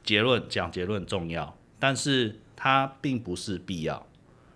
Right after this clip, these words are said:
嗯，就是他不会因为你有证照，你就一定要，他们就一定要给你工作，或是很喜-，就一定很喜欢你。但是其实，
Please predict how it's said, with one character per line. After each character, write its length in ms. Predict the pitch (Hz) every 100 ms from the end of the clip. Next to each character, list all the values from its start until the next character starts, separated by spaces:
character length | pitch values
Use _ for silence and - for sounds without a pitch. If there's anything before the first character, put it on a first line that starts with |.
| - -
嗯， 220 | 85 73
就 120 | 147
是 40 | 143
他 120 | 156
不 120 | 123
会 160 | 120 123
因 120 | 123
为 100 | 120
你 80 | 104
有 140 | 98
证 200 | 82 98
照， 320 | 92 95 82 -
你 160 | 90
就 180 | 85 107
一 60 | 92
定 100 | 101
要， 180 | 98 -
他 120 | 117
们 80 | 92
就 140 | 92
一 20 | 85
定 120 | 87
要 100 | 85
给 100 | 78
你 120 | 73
工 200 | 73 71
作， 100 | -
或 180 | 80 87
是 240 | 80 80 73 - -
很 160 | 95
喜-， 160 | - - -
就 120 | 101
一 40 |
定 160 | 85 85
很 120 | 80
喜 140 | 73
欢 180 | 76 76
你。 140 | 73 -
但 140 | 107
是 240 | 110 110 - - - - - - - - -
其 140 | 170
实， 280 | 165 170